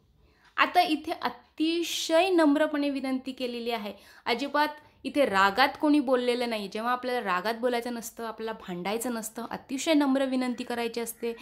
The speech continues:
त्यावेळेस तुम्ही बिनधास्तपणे कुड हे मॉडेल वापरू शकता. ठीक आहे? "He could not able to walk when he was ill." तो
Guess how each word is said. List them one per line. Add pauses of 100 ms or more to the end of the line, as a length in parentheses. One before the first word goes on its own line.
(260)
त्यावेळेस
तुम्ही
बिनधास्तपणे (400)
कुड (1000)
हे
मॉडेल
वापरू (180)
शकता. (360)
ठीक
आहे? (1500)
"He
could
not
able (140)
to
walk
when
he (140)
was (540)
ill." (800)
तो